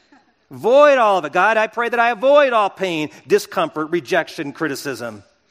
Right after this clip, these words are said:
I pray that I always win, that I always get picked. I always come out on top. I'm always successful. God, that's my prayer, and would you bless it for your kingdom's sake, Lord?"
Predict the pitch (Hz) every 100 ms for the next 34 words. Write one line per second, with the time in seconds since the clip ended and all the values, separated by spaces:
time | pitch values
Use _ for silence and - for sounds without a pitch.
0 | _ _ - 220 240 247 247 233 233 277
1 | 269 175 160 147 127 156 220 277 208 214
2 | - 170 120 - - - 202 247 254 214
3 | 214 190 170 156 139 147 113 - - -
4 | 220 233 269 262 - - 180 156 - 131
5 | 107 - _ 185 233 294 214 196 226 190
6 | 175 - - 165 156 151 123 185 196 -
7 | 170 165 185 - 190 180 175 277 285 220
8 | 180 190 147 - 180 302 302